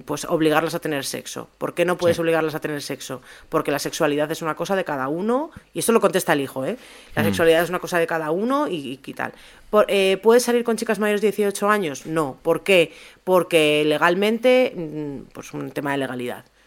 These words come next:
Speaker 1: ¿Puedes cumplir dieciocho años y salir con menores? No, no puedo. ¿Puedes tener amigas? O sea, ¿puedes esperar a que alguien cumpla los dieciocho años para salir con ella? Tampoco, porque eso es grooming.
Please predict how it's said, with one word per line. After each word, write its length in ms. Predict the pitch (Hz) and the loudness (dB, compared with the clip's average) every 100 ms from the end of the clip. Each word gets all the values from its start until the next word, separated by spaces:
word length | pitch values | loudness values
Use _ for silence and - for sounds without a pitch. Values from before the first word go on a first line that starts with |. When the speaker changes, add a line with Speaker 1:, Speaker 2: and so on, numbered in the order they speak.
| _ _ _ | _ _ _
Speaker 1:
¿Puedes 500 | - 254 262 285 269 | 8 8 10 6 2
cumplir 400 | - 254 233 247 | -2 -2 0 -2
dieciocho 420 | 233 247 247 240 240 | -2 0 0 2 0
años 240 | 233 220 | 0 -2
y 40 | |
salir 200 | 202 208 | -2 -2
con 140 | 208 208 | -2 -2
menores? 480 | 208 214 160 131 165 | 0 0 0 -4 -4
No, 200 | 160 147 | -2 -2
no 140 | 156 | -4
puedo. 340 | 151 127 107 - - - | -4 -6 -8 -12 -16 -14
¿Puedes 340 | - 233 277 269 | 4 6 6 2
tener 260 | 233 247 | 0 4
amigas? 840 | 233 202 254 262 160 135 - - - - - - - - - | 4 4 2 2 0 -2 -8 -12 -10 -8 -8 -10 -12 -14 -14
O 20 | |
sea, 140 | - 180 | -4 2
¿puedes 220 | 226 247 | 4 4
esperar 680 | 254 - 208 185 208 196 - - - - - - - - - | 2 -2 0 6 6 6 2 -12 -20 -20 -18 -20 -20 -18 -6
a 380 | - 196 190 165 - - _ - _ _ | 6 8 8 4 -6 -20 _ -20 _ _
que 240 | - 170 - | 2 2 4
alguien 320 | 180 196 202 | 0 2 -2
cumpla 320 | 202 214 202 | -2 -2 0
los 140 | 180 170 | 0 -4
dieciocho 500 | 180 196 180 - 175 | -6 -4 -4 -2 2
años 520 | 185 185 170 147 - _ - _ | 2 0 -4 -6 -12 _ -20 _
para 200 | - 180 | 0 0
salir 260 | 175 170 180 | 0 -2 -2
con 220 | 185 185 | -4 -2
ella? 380 | 190 151 127 - _ _ | -4 -4 -6 -10 _ _
Tampoco, 640 | 143 131 - 101 - 110 | -8 -4 -2 -2 -4 -14
porque 240 | - 131 - | -12 -12 -10
eso 120 | 147 | -12
es 80 | 147 | -4
grooming. 800 | - 254 262 247 254 254 254 254 | 0 2 2 2 2 2 2 0